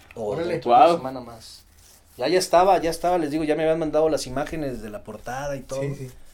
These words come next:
Speaker 1: Ya para enviarlo, entonces ya
Speaker 2: Entonces ya
Speaker 1: lo
Speaker 2: en
Speaker 1: estaremos presentando.
Speaker 2: una semana, dos semanas, más o menos.
Speaker 1: Más o
Speaker 3: Próximo
Speaker 1: menos.
Speaker 3: libro.
Speaker 2: El libro Padre del maestro Rodolfo Dagnino. Y pues con eso cerraríamos el capítulo de hoy.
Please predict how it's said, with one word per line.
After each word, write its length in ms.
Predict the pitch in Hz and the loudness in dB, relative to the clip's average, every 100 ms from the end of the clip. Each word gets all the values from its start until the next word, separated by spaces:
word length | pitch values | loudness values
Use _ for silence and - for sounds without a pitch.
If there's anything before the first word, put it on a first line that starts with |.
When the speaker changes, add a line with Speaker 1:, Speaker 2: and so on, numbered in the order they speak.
| - - - | -18 -18 -16
Speaker 1:
Ya 160 | 110 113 | -10 -8
para 300 | 135 117 90 | -4 -4 -4
enviarlo, 540 | 95 107 113 123 127 | -10 -4 -2 -2 -8
entonces 480 | 120 110 110 - 120 | -12 -10 -10 -10 -12
ya 300 | 101 101 104 - - - - | -10 -10 -10 -16 -20 -20 -20
Speaker 2:
Entonces 320 | - 117 135 127 | -20 -18 -16 -12
ya 60 | |
Speaker 1:
lo 60 | 123 | -12
Speaker 2:
en 60 | |
Speaker 1:
estaremos 420 | 131 131 113 120 - | -8 -6 -6 -8 -12
presentando. 400 | 104 95 92 135 165 | -16 -14 -10 -6 -4
Speaker 2:
una 40 | |
semana, 420 | - 147 156 180 180 | -4 -4 -6 -6 -6
dos 160 | 180 | -8
semanas, 500 | 185 170 175 180 175 - - - | -8 -10 -10 -12 -14 -20 -20 -20
más 220 | 135 139 | -16 -12
o 40 | 151 | -10
menos. 280 | 151 160 | -10 -12
Speaker 1:
Más 120 | 196 - | -16 -12
o 40 | 117 117 120 | -8 -6 -4
Speaker 3:
Próximo 80 | |
Speaker 1:
menos. 160 | 110 113 | -2 0
Speaker 3:
libro. 340 | 117 120 117 - - - - - - - - | -2 -2 -6 -12 -20 -20 -14 -14 -14 -18 -18
Speaker 2:
El 200 | 123 120 | -18 -16
libro 380 | 127 131 139 135 | -14 -12 -12 -12
Padre 320 | 131 135 143 | -10 -8 -8
del 280 | 143 127 120 | -8 -8 -8
maestro 540 | 113 127 - 151 151 - | -12 -14 -8 -6 -6 -10
Rodolfo 460 | 127 123 127 139 143 | -12 -8 -8 -8 -10
Dagnino. 540 | 123 135 151 165 175 180 | -10 -8 -8 -8 -10 -12
Y 80 | 135 | -14
pues 300 | - 135 - | -10 -12 -10
con 160 | 139 139 | -10 -10
eso 160 | 170 | -10
cerraríamos 600 | 180 170 139 139 156 165 | -6 -6 -6 -8 -8 -8
el 100 | 151 | -10
capítulo 460 | 139 123 139 - 151 | -10 -12 -12 -6 -6
de 120 | 127 | -4
hoy. 220 | 143 208 | -6 -6